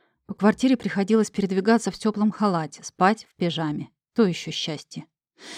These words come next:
В общем, жизнь никак не хотела радовать Алису.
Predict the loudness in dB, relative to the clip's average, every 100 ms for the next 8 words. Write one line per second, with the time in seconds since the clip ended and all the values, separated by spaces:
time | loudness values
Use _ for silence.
0 | -16 0 0 6 8 8 8 8 12 12
1 | 10 6 4 6 4 4 0 2 2 4
2 | 4 4 2 -2 -2 -2 -4 -4 -8 -10
3 | -10